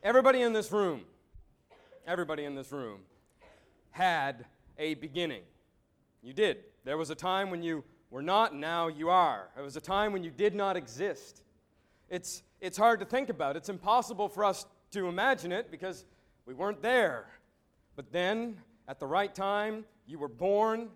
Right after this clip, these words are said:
you came into existence, you began to live. It's the, it's the, the birthday.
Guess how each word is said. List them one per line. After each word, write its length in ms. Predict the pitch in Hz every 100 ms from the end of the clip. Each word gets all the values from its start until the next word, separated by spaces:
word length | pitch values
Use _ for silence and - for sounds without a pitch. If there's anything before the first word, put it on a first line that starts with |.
| _ _ -
you 80 | -
came 240 | 190 208
into 200 | 196 156
existence, 640 | 139 - 226 226 214 214
you 60 | 127
began 400 | 143 185 185 175 - _
to 80 | 135
live. 340 | 151 208 160
It's 220 | 131 - -
the, 180 | 143 - _ _
it's 260 | 139 139 -
the, 260 | 147 135 - _ _ _ _
the 80 | 120
birthday. 460 | 185 220 220 139